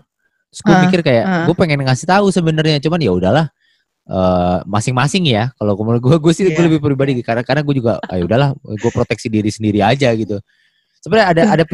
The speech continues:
Speaker 1: ada pikiran jahat pengen ngelaporin ke minimarketnya, cuman,
Speaker 2: Eh.
Speaker 1: ah, nggak usah lah, gua
Speaker 2: Eh.
Speaker 1: pikir gitu kan.
Speaker 2: Ke-, ke-, kalau gua kemarin, karena saking gua sebenarnya kesel juga sama, sama P S B B ini diadain lagi.
Speaker 1: Hmm.
Speaker 2: Kemarin kan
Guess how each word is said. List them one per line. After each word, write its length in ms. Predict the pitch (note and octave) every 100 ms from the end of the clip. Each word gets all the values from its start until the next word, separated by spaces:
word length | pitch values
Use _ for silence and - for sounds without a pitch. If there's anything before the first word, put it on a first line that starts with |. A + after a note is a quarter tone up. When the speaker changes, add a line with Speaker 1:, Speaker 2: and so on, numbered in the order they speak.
| -
Speaker 1:
ada 160 | C#3+
pikiran 340 | D3+ D#3+ E3+ D#3+
jahat 240 | D3 E3 -
pengen 320 | E3 D#3 D#3
ngelaporin 580 | D#3 D#3 - D#3 D#3 D#3
ke 160 | D#3+ D#3 D#3 D#3 D3 - _ _
minimarketnya, 680 | D#3 D#3 D#3 D3+ C#3+ - A2
cuman, 300 | B2 - F#3
Speaker 2:
Eh. 80 | G2
Speaker 1:
ah, 80 | B2+
nggak 160 | G2+
usah 140 | F#2+ G2+
lah, 240 | B2 D3
gua 160 | C#3+ G2
Speaker 2:
Eh. 60 | F#2
Speaker 1:
pikir 140 | F#2 F#2
gitu 120 | E2 E2+
kan. 120 | E2+ _
Speaker 2:
Ke-, 160 | - -
ke-, 300 | - G#3+ -
kalau 240 | G#3+ G#3
gua 160 | F#3+ C4+
kemarin, 460 | C#4+ A#3 F#3 A3+ C4+
karena 220 | - G#3
saking 320 | G3+ G3 G3
gua 80 | F3
sebenarnya 380 | E3 G3 F3 F3+
kesel 260 | F3+ F3+ E3+
juga 220 | E3+ E3+
sama, 260 | D#3+ F#3+ D#3 -
sama 260 | E3 D3+
P 160 | D3 D#3
S 100 | -
B 220 | E3 E3+
B 100 | E3 E3
ini 300 | D#3+ D#3+ E3
diadain 560 | D#3+ D#3+ - D#3+ D3+
lagi. 560 | C#3+ C3+ F3 G#3 G#3 -
Speaker 1:
Hmm. 160 | G#2+ A2+ B2+ - - _ _ _
Speaker 2:
Kemarin 260 | G#3 G#3
kan 140 | A#3+